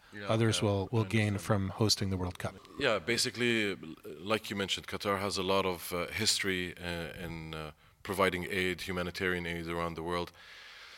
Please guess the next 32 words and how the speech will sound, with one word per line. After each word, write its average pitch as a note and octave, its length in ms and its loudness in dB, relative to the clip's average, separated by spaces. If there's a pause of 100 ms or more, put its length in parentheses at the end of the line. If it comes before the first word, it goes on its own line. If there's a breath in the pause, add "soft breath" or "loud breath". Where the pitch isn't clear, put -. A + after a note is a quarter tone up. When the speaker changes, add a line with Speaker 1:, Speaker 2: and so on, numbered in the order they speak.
(380 loud breath)
Speaker 1:
And A#2+ 260 4
I B2+ 80 2
think - 420 -2 (560)
the A2+ 140 4
World C3 240 6
Cup C#3 200 0
will G#2+ 80 -2
really G#2+ 220 2
shine G#2+ 220 2
a F#2+ 80 0
light F2+ 260 2
on E2 100 -6
Qatar, G2+ 360 -2
and F#2 80 -6
it'll F2+ 160 -6
put, F#2 320 -8 (100)
um, F2+ 320 -8
Qatar F#2 400 -2
in E2+ 140 -6
a, E2 300 -4 (120)
um, D#2+ 300 -10 (300)
in F#2+ 100 -4
a F#2+ 60 -2
spotlight F2+ 500 -2
that E2+ 160 -8
people F#2 340 -6
will, E2 280 -6 (880)
will G#2 220 -2
see B2+ 300 4
and A2+ 100 0
understand F2+ 560 -4
Qatar. D#2+ 300 -6